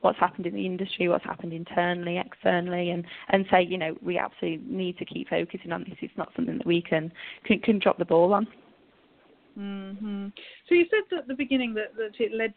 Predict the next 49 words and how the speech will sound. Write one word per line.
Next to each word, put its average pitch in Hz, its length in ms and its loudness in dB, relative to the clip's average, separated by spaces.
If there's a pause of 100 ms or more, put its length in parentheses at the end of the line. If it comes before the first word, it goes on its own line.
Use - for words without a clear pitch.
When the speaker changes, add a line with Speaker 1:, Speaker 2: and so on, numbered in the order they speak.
(120)
Speaker 2:
to, 214 340 2 (180)
uh, 190 220 0
or 196 180 0
certainly 208 220 -4
you 208 200 -2
were 202 80 2
looking 208 440 -4
to, 202 120 2
to, 202 180 -10 (240)
to 202 160 2 (220)
be 214 100 6
more 196 200 4
action-oriented 185 800 2
around 180 480 -2 (100)
that, 165 300 2
and 202 220 6
clearly 202 360 4 (340)
once 208 260 0
you'd 202 180 2 (200)
proved 202 320 6 (320)
that - 180 0
point, 202 260 2
I 190 80 -10
guess 196 220 -6
it - 100 -6
was 190 140 -2
a, 190 240 2
an 196 100 -4
easier 190 280 -4 (100)
sale 185 260 6
than, 185 300 2
uh, 185 160 -2 (600)
other 190 160 4
businesses 196 500 4
that 190 80 8
Speaker 1:
Mm. 180 60 2
Speaker 2:
don't 196 200 4
have 190 220 0
that, 180 240 2
that 180 120 4
hard 196 300 0
data. 196 500 4 (260)
What 277 160 6
did 330 200 0
you 294 120 2
then 247 280 6
do 262 120 6
Speaker 1:
Yeah. 196 260 8
Speaker 2:
to, 196 400 0